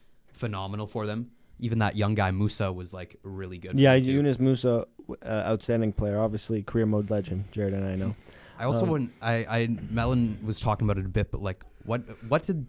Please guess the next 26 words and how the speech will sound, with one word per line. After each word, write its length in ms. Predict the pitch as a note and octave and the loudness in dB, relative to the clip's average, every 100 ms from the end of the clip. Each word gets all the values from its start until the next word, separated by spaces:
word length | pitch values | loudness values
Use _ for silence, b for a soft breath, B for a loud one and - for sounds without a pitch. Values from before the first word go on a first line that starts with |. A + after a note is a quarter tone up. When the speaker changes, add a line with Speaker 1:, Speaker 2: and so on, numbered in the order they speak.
| - | -2
Speaker 1:
the 100 | B2+ | 2
United 340 | A#2 A#2 F#3+ | 6 6 6
States 240 | E3+ A#2+ - | 4 0 2
think 160 | A2+ | 2
was 100 | A2 | 2
gonna 120 | G#2+ G2+ | 2 2
happen 340 | G2 F#2+ G2+ | 0 0 -2
when 80 | G2+ | -2
they 80 | G2+ | -4
kept 260 | A2+ G2+ A#2 | -6 -6 -4
on 200 | G#2 G2 | -4 -4
trying 220 | A#2 G2+ | -4 -4
to 60 | |
cross 380 | G2 - F#2+ G2 | -4 -4 -4 -4
into 100 | G#2+ | -6
the 60 | F#2+ | -8
box 340 | G2 F#2 - - | -10 -10 -12 -14
to, 60 | |
like, 120 | G#2+ - | -14 -10
five 280 | G#2+ F#2+ | -8 -6
nine 200 | G#2 G2+ | -8 -10
defender 400 | G2 G2+ G2+ G2 - | -12 -12 -12 -12 -14
or 120 | G2+ | -12
five 300 | F#2 - G#2 | -8 -2 -2
nine 280 | G#2+ G2 G2 | 0 0 -2
forwards 520 | - G#2 F#2 F#2 - | -2 -2 -2 -6 -12